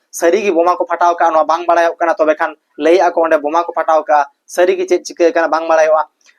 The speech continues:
ᱵᱟᱝ ᱵᱟᱲᱟᱭ ᱟᱠᱟᱱᱟ ᱯᱩᱥᱴᱟᱹᱣ᱾ ᱛᱚ ᱠᱟᱨᱚᱱ ᱤᱧ ᱡᱟᱦᱟᱸᱭ ᱠᱚᱥᱮᱫ ᱚᱸᱰᱮ ᱡᱟᱦᱟᱸᱭ ᱯᱷᱤᱞᱰ ᱨᱮ ᱢᱮᱱᱟᱜ ᱠᱚᱣᱟ, ᱩᱱᱠᱩ ᱥᱟᱞᱟᱜ ᱤᱧ ᱡᱟᱦᱟᱸ ᱩᱰᱟᱹᱝ ᱡᱳᱜᱟᱡᱳᱜᱽ ᱞᱟᱹᱜᱤᱫ ᱤᱧ ᱨᱤᱠᱟᱹ ᱠᱟᱜᱼᱟ, ᱥᱚᱨᱟᱥᱚᱨᱤ ᱩᱱᱠᱩ ᱥᱟᱞᱟᱜ ᱤᱧ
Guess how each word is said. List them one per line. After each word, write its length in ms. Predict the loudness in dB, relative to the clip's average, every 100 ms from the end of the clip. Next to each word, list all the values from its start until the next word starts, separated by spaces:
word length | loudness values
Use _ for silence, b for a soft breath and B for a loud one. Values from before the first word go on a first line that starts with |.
| -4
ᱵᱟᱝ 280 | -2 -2 -2
ᱵᱟᱲᱟᱭ 220 | 0 0
ᱟᱠᱟᱱᱟ 180 | 0 -2
ᱯᱩᱥᱴᱟᱹᱣ᱾ 400 | 0 -2 0 -2 0
ᱛᱚ 100 | -2
ᱠᱟᱨᱚᱱ 300 | 0 -2 -6 _ _
ᱤᱧ 220 | -2 0 0
ᱡᱟᱦᱟᱸᱭ 240 | 0 0
ᱠᱚᱥᱮᱫ 300 | 0 0 0 -2 _ _ -2
ᱚᱸᱰᱮ 220 | 0 0
ᱡᱟᱦᱟᱸᱭ 240 | 0 -2 -2
ᱯᱷᱤᱞᱰ 180 | -2 0
ᱨᱮ 80 | 0
ᱢᱮᱱᱟᱜ 240 | 0 0
ᱠᱚᱣᱟ, 160 | 0 0
ᱩᱱᱠᱩ 180 | -2 -2
ᱥᱟᱞᱟᱜ 220 | -2 -2 -2
ᱤᱧ 160 | -2
ᱡᱟᱦᱟᱸ 220 | 0 -2 -4 b b -2
ᱩᱰᱟᱹᱝ 300 | 0 0 0
ᱡᱳᱜᱟᱡᱳᱜᱽ 420 | 0 2 0 -2
ᱞᱟᱹᱜᱤᱫ 220 | -2 -2
ᱤᱧ 120 | -2
ᱨᱤᱠᱟᱹ 320 | -4 2 2 4
ᱠᱟᱜᱼᱟ, 160 | 2
ᱥᱚᱨᱟᱥᱚᱨᱤ 460 | 0 0 0 0 0
ᱩᱱᱠᱩ 280 | -2 -4 -4
ᱥᱟᱞᱟᱜ 260 | 0 0
ᱤᱧ 120 | -2